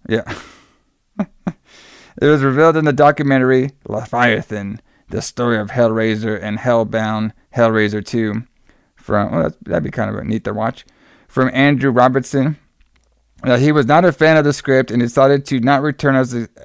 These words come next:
as, as his character and was finished anyway. Writer Peter An-, Atkins said that despite liking Robertson as an actor, he was, he was revealed that he declined as it made the narrative work a lot better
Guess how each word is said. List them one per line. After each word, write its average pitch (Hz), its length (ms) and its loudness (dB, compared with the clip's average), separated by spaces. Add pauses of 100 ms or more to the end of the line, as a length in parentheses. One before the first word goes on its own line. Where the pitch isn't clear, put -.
as, 117 340 0 (140)
as 117 300 -2
his 120 140 -4
character 123 640 0 (120)
and 117 100 -2
was 117 140 -4
finished 120 300 -2
anyway. 101 480 -6 (500)
Writer 147 300 4
Peter 160 420 0
An-, 135 300 0
Atkins 131 560 0
said 120 240 -2
that 120 100 0
despite 151 520 2
liking 147 360 2
Robertson 120 400 0
as 110 160 2
an 117 80 -4
actor, 131 300 -2
he 120 180 0
was, 120 240 -2 (140)
he 127 120 0
was 123 180 0
revealed 139 420 2
that 120 180 2
he 135 180 -2
declined 131 720 -2 (340)
as 117 200 0
it 123 80 0
made 135 260 2
the 123 80 2
narrative 123 420 2
work 131 240 0
a 117 60 2
lot 117 340 2
better 117 360 0